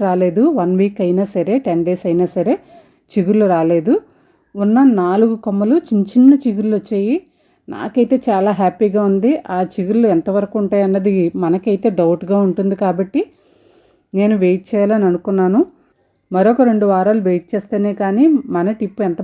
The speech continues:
బాగా పనికొచ్చిందో మనకి అర్థమవుతుంది. తర్వాత చూస్తున్నారు కదా, ఇది పదిహేను,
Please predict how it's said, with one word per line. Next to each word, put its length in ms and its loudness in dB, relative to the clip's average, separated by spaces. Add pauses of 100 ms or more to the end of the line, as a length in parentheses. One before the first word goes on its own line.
బాగా 240 -2
పనికొచ్చిందో 680 -2 (360)
మనకి 400 -2 (160)
అర్థమవుతుంది. 680 0 (640)
తర్వాత 360 0 (120)
చూస్తున్నారు 500 -6
కదా, 160 0 (420)
ఇది 240 2 (460)
పదిహేను, 460 2